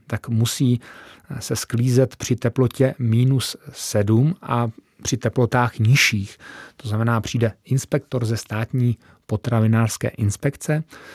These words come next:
eh, koukne na teploměr, řekne: „Ano, je minus sedm, můžete začít sklízet,“ takže vinaři začnou sklízet a po celou tu dobu sběru i po dobu lisování musí být takováto teplota. Tam je zkrátka důležité,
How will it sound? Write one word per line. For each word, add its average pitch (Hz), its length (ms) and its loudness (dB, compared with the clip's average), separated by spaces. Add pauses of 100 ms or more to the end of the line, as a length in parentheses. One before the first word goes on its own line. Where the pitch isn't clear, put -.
(200)
eh, 113 120 -6
koukne 110 300 -4
na 107 100 0
teploměr, 127 580 2
řekne: 107 320 -2
„Ano, 139 480 0
je 120 220 0
minus 110 380 -2
sedm, 120 420 0
můžete 113 540 -2
začít 107 440 -8 (180)
sklízet,“ 139 600 0 (320)
takže 117 280 -2
vinaři 117 360 0
začnou 107 380 0
sklízet 151 600 0 (340)
a 120 300 -2
po 143 100 2
celou 180 380 2
tu 160 120 2
dobu 117 360 2
sběru 110 580 2 (280)
i 113 80 -8
po - 160 -4
dobu 110 340 -2
lisování 123 800 2 (160)
musí 120 300 0
být 117 120 0
takováto 110 480 0
teplota. 104 460 -2 (380)
Tam 117 220 2 (180)
je 131 120 -2
zkrátka 131 420 0
důležité, 117 640 2